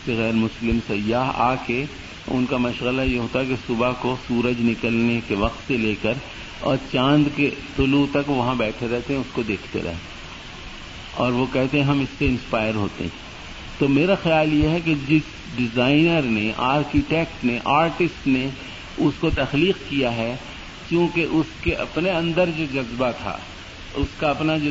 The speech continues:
داخلی تجربہ تھا محبت کا، تعلق مع اللہ کا، وہ کسی نہ کسی حیثیت سے ظاہر ہوا اور اس کا ایکسپریشن آیا اس عمارت میں۔ وہ چیز ہے جو انسانوں کو متاثر کرتی ہے، ورنہ اور عمارتیں کیوں نہیں دیکھتے؟ امپائر اسٹیٹ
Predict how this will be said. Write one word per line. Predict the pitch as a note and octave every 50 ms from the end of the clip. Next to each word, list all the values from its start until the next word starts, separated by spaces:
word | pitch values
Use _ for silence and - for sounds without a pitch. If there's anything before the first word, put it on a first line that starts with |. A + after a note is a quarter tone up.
| C3 C3
داخلی | C3+ C3+ C#3 B2+ - D3+ D3 D3 D3 C#3+
تجربہ | - C#3+ C3 B2 C3+ C3 C3 C3+ C#3+ D#3 C#3+ B2+
تھا | - - G#2+ - - -
محبت | - F#2 A#2+ B2 A#2+ B2 B2+ D#3 D3 C#3+ - -
کا، | - G#2+ G2 G2+ -
تعلق | - A2 A2+ C3 C3+ C3+ C#3+ C#3 C3 C3+
مع | B2+ A#2+ A#2
اللہ | A#2 A#2+ A#2+ B2+ D3+ D#3+ D3 C3 - -
کا، | B2+ A#2 A#2 - - - - - - - -
وہ | D#3+ D3+ D#3 D3+ -
کسی | D#3+ D3 - F3
نہ | E3+ D#3+ D#3 D3+ C#3
کسی | - D3+ C#3 - - D#3+ D3
حیثیت | C3 C3 B2+ B2+ B2 - - C#3+ C3 B2 -
سے | - C#3+
ظاہر | B2 A2+ A#2 A2+ A#2+ C3 C3+ B2
ہوا | A#2 A2 G#2+ F#2 F2+ - - - - - - - - - - - - - - -
اور | - - A#2+ B2 B2+
اس | B2 B2+ - -
کا | - C3+
ایکسپریشن | B2+ A#2+ - - - - C3+ D3 D#3 C#3+ - - D#3 A#2 G2+ G2+ A2 - - - - - - - - - - - - - - - - -
آیا | - B2+ C3+ C3+ C#3 C3+ B2+
اس | A2+ A2 B2+ - -
عمارت | B2 B2 B2+ B2 C3 B2+ B2+ A#2+ - A#2+
میں۔ | A2+ A2+ B2 B2+ - - - - - - - -
وہ | C#3 C#3 E3+ F3 - -
چیز | D3+ D3+ D#3 D3 B2+
ہے | C3+ C3+ C#3 C#3+
جو | C3+ C#3 C#3
انسانوں | C3 B2+ B2+ C3+ B2 B2 C3+ C3+
کو | B2 C3+
متاثر | C3 B2+ B2 - B2 A#2 - - D3 C#3 C3+
کرتی | C#3 C3 C3 C3 - D#3+
ہے، | E3+
ورنہ | D#3+ D#3 D#3+
اور | D#3 D3 D#3 F3 F3+
عمارتیں | F#3 F3 D#3+ D#3+ E3+ E3+ - F#3+ F#3 E3+
کیوں | F#3+ F#3+
نہیں | F#3 E3+ C3+
دیکھتے؟ | A#2+ A2 - - - A#2
امپائر | A#2 A#2+ B2 - C#3+ C3+ C#3 D3 D3
اسٹیٹ | C#3 - - - D3+ C#3+